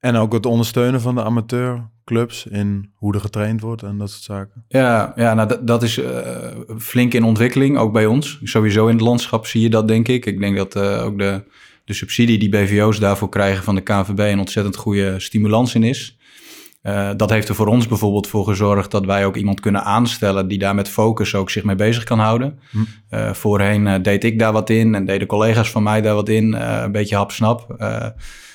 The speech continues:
Speaker 2: eh, maar nooit echt met, ja, goede opvolging of dat je ook echt impact kunt maken. En nu zit daar iemand op die dat ook gewoon, eh,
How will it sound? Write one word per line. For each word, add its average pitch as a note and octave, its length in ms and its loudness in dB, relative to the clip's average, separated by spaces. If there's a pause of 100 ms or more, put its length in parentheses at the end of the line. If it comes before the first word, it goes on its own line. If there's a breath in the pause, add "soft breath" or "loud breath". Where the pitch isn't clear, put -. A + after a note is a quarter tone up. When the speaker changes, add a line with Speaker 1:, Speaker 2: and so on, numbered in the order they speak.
(140 loud breath)
Speaker 2:
eh, A#2 220 -6
maar G#2 200 2
nooit A2+ 280 4
echt A#2 240 0
met, G#2+ 400 -2
ja, G#2+ 200 0
goede A2 320 2
opvolging A2 580 0
of G#2 220 -2
dat G2+ 180 -4
je A2+ 60 0
ook G2 80 -2
echt G#2+ 140 -2
impact A#2 300 2
kunt B2 160 0
maken. B2 400 0
En A2 140 -4
nu G2 120 0
zit A2 220 -2
daar G#2+ 120 2
iemand G2+ 240 0
op G#2+ 180 0
die G2+ 100 -2
dat G#2 180 0
ook G2+ 120 -4
gewoon, G#2 300 -2
eh, G2+ 60 -2